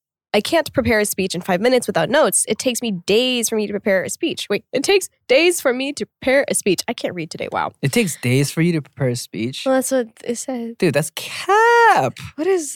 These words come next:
Speaker 1: this cap we are
Speaker 2: That's
Speaker 1: speaking?
Speaker 2: cap. Okay, look. Basically, they're saying, "It's gonna take me about, I think it's gonna take me about an hour to, to do one plus one." Wait, just kidding. I can do it.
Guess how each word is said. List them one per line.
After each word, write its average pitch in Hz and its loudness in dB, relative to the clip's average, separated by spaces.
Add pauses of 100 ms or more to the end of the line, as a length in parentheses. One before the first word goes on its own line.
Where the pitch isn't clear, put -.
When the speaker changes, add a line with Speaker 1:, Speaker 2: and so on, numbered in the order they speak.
Speaker 1:
this - -10
cap - -12
we 277 -2
are 240 2
Speaker 2:
That's 208 4
Speaker 1:
speaking? 262 -2
Speaker 2:
cap. 392 4
Okay, 143 4
look. 143 2 (340)
Basically, 254 4
they're 170 6
saying, 151 2 (320)
"It's 170 0
gonna 247 4
take 208 2
me 220 6
about, 160 4 (420)
I 180 6
think 214 6
it's 175 4
gonna 185 6
take 190 6
me 185 8
about 170 6
an 151 4
hour 160 6
to, 170 6 (380)
to 151 6
do 147 6
one 143 8
plus 143 2
one." 135 4 (540)
Wait, 214 4
just - 2
kidding. 220 4
I 180 2
can 190 2
do 220 8
it. 196 2